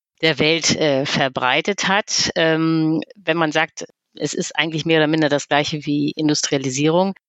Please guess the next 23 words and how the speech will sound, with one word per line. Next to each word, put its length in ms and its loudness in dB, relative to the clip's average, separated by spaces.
dann 140 -2
ist, 360 -4
kann 160 -2
man 80 2
den 100 -2
Kapitalismus 680 -2
auch 160 -2
so 240 -2
definieren, 680 0
dass 180 -2
es 180 -4
der 260 2
Einsatz 580 0
von 220 -4
Technik 560 -2
ist, 380 -2
um 200 -4
Waren 360 2
herzustellen, 680 0
die 100 0
man 340 0
mit 220 -4
Gewinn 460 0